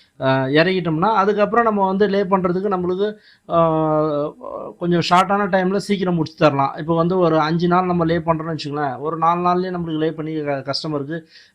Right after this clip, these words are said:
சீ-, இந்த வீடும் பாத்தீங்கன்னா, ஒரு கவர்மெண்ட் ஸ்கீம்ல வந்த வீடு தான் இது. ஆ, கஸ்டமர் பாத்தீங்கன்னா, "சார், என்கிட்ட வந்து, ஆ, பட்ஜெட்ல கட்டணும், என்கிட்ட அந்த அளவுக்கு காசு கிடையாது. ஆ,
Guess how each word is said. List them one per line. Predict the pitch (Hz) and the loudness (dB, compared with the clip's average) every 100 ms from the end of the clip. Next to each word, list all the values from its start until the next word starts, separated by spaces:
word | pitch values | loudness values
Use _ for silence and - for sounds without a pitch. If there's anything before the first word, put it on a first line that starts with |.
| - | 0
சீ-, | 190 - _ - _ _ _ - - _ _ | 0 0 _ -20 _ _ _ -20 -20 _ _
இந்த | 151 165 | 2 4
வீடும் | 185 202 | 4 4
பாத்தீங்கன்னா, | 196 180 180 196 226 180 | 2 2 2 2 0 2
ஒரு | 160 | 2
கவர்மெண்ட் | 151 156 202 214 202 - | 4 4 4 2 -2 0
ஸ்கீம்ல | 214 220 196 175 160 156 147 | 2 4 2 4 2 2 2
வந்த | 147 165 | 0 0
வீடு | 160 156 | 0 0
தான் | 143 143 | 2 0
இது. | 139 170 220 _ _ _ _ | 2 0 -2 _ _ _ _
ஆ, | 160 156 | 0 2
கஸ்டமர் | 147 160 - 202 185 | 4 2 2 0 2
பாத்தீங்கன்னா, | 180 175 175 196 | 2 2 2 2
"சார், | 180 175 | 2 2
என்கிட்ட | 156 151 151 156 | 2 0 -2 0
வந்து, | 165 160 185 196 180 151 | 0 0 0 -2 0 0
ஆ, | 143 135 131 123 | 0 0 -2 2
பட்ஜெட்ல | 139 175 180 175 | 2 2 0 2
கட்டணும், | 147 139 143 | 2 0 -2
என்கிட்ட | 131 127 | -2 -4
அந்த | 131 | 0
அளவுக்கு | 147 139 151 | 0 2 -2
காசு | 147 147 147 | 2 0 0
கிடையாது. | 151 135 131 156 202 _ _ _ - | -2 0 0 -2 -6 _ _ _ -6
ஆ, | 131 | -2